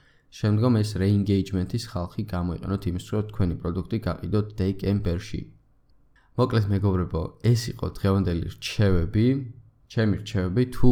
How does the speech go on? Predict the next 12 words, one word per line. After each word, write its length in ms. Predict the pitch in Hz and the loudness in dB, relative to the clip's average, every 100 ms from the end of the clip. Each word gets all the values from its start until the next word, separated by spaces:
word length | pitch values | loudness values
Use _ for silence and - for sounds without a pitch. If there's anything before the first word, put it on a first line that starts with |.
| 113 | 8
რას 280 | 87 95 104 | 6 6 4
გავაკეთებდი 760 | - 95 92 87 92 - - 110 | 2 4 4 2 -2 -2 0 2
და 120 | 113 | 2
ზოგადად 300 | 101 101 90 | 4 2 2
რასაც 280 | 90 98 - | 0 -2 -4
ვაკეთებ 580 | - 85 92 92 - 110 | -4 -2 0 -2 0 2
იმისთვის, 420 | 98 92 - 98 | 2 0 -2 -4
რომ 180 | - 117 | 0 0
დეკემბერში 540 | 98 92 90 87 87 - | 2 0 0 -2 -4 -4
გავზარდო 420 | 90 82 85 90 | -4 -2 -4 -4
ხოლმე 220 | - 104 107 | -2 -2 0
გაყიდვები. 600 | 87 - - 87 107 | -2 -4 -4 -2 2